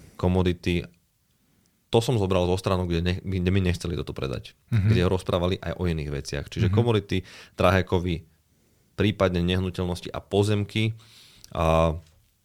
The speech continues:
Speaker 1: pozemok je podľa mňa vždy fajn investícia,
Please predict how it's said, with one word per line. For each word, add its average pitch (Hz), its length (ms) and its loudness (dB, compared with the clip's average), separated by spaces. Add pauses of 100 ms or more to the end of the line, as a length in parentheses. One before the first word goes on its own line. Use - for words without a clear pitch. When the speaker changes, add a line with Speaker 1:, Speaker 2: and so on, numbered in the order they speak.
(400)
Speaker 1:
pozemok 104 400 4
je 82 80 0
podľa 85 240 -2
mňa 76 100 -4
vždy 78 220 -6
fajn 73 260 -8
investícia, 85 640 -2